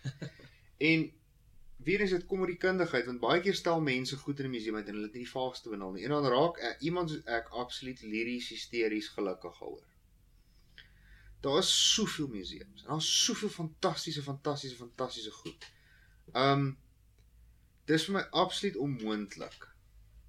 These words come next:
om te sê, maar ek wil sê dat van ons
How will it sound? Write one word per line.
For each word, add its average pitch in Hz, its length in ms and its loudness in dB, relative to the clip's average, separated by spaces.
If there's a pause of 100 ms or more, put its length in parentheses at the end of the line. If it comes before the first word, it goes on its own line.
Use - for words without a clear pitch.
(380)
om 117 320 -10 (220)
te 110 100 -10
sê, 104 260 -2
maar 110 320 0 (460)
ek 139 220 0 (160)
wil 143 460 6 (260)
sê - 520 -6 (2000)
dat 123 220 -2
van 170 280 0
ons 156 200 0